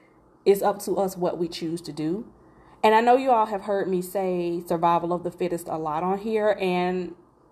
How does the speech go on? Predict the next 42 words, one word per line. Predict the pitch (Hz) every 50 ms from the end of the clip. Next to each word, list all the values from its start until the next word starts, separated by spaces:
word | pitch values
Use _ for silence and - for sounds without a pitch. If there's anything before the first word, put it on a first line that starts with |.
| _ _ _ _ _ _ _ -
I | 190 202 208
hope | 208 247 247 247 -
you | 208 208 196
recognize | 180 180 180 180 180 - 233 214 220 214 214 220 220 220 220 226 220 220
that | 190 180 170 170 165 160 156 - - - _ _ _ _ _ _ _ _ _ _ _ _ _ _ _ _ -
it | - 185 180 -
really | - 165 156 156 175 185 190 190 190 190 175 -
is | 175 165
leaning | 160 170 165 170 165 165 160 160 165 170 175 -
heavily | - - 233 226 226 196 196 185 170 160 - 87 92 - - _ _ _ _ _ _ _ _ _ _ _ _
closer | - - 226 196 190 185 185 - 175 165
to | 165 - - 202 175 165 160 160 156
you're | 160 175 175
going | 175 214 233 233
to | 233 226 202
have | 208 185 180 180
to | -
figure | 175 - - 185 180 175 175 175
out | 165 156 160 156
a |
way | 156 147 160 151 151
to | 160 -
make | 151 143 143 147
it | 160 156
on | 156 156 151
your | 143 131 - -
own. | 151 143 - - - 208 - - _ _ _ _ _ _ -
There's | 196 185 190 190
not | 202 202 220 233
going | - 247 233 226
to | - 233
be | 196 202 196
a | 180 165
lot | 170 160 160 165
of | 165 -
people | - 185 185 - 180 185
who | 185 165 160
are | 156 156
going | 156 165 151 151 156 156 156
to | - - 160 151 143 135 143 165
support | - - - - - 165 165 196 190 -
you. | 226 233 254 285 320 -